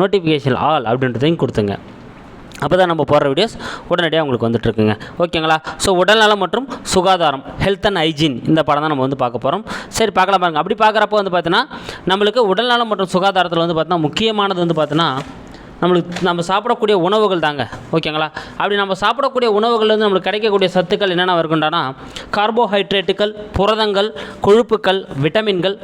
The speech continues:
மற்றும் தாது உப்புக்கள். இது தாங்க நம்ம சாப்பிடக்கூடியதுலேருந்து நம்மளுக்கு கிடைக்கக்கூடிய சத்துக்களாக வந்து எப்பவுமே இருக்கும். ஓகேங்களா?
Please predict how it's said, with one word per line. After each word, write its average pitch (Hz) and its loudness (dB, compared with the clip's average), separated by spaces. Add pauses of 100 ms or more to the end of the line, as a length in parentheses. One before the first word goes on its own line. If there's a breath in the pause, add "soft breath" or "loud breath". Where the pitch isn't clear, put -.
(120)
மற்றும் 190 -2
தாது 165 2
உப்புக்கள். 123 -2 (380 loud breath)
இது 208 6
தாங்க 214 0
நம்ம 175 -4
சாப்பிடக்கூடியதுலேருந்து 180 2
நம்மளுக்கு 156 0
கிடைக்கக்கூடிய 165 0
சத்துக்களாக 151 0
வந்து 147 2
எப்பவுமே 139 0
இருக்கும். 117 -4 (1700 loud breath)
ஓகேங்களா? 156 0